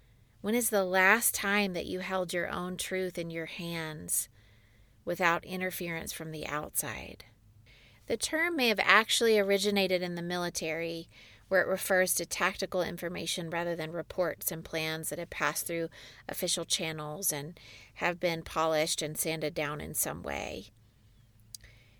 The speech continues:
Here is what I know today from my personal place of truth. The ground truth is the most powerful thing that we have,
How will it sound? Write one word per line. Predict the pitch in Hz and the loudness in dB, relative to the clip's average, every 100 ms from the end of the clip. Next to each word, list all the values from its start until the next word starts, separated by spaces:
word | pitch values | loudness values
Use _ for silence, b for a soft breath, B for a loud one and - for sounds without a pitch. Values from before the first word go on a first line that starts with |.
| b b b _ | b b b _
Here | - - 233 262 285 | -12 -2 4 10 10
is | 254 | 10
what | 214 208 | 8 6
I | 202 | 6
know | 196 180 | 6 2
today | 180 185 - 170 143 139 165 | 0 -4 0 2 4 2 -2
from | - 175 165 | -4 -4 -2
my | 165 160 165 | 0 2 2
personal | - 170 165 - 156 | -2 -6 -4 -4 -4
place | - 151 160 | -4 -2 -4
of | 156 | -6
truth. | - - - - - _ b b b b b b b b - - - | -8 -8 -10 -16 -20 _ b b b b b b b b -20 -6 -4
The | |
ground | 185 190 185 208 240 | -2 6 8 8 6
truth | - 196 190 | 0 -2 0
is | 175 - | -2 -2
the | 165 | -2
most | 156 156 | -4 -4
powerful | - 185 175 202 208 214 | -2 0 2 2 0 -2
thing | 208 202 | 0 0
that | 214 | 0
we | 233 226 | -2 -4
have, | - 120 82 - | -6 -6 -6 -10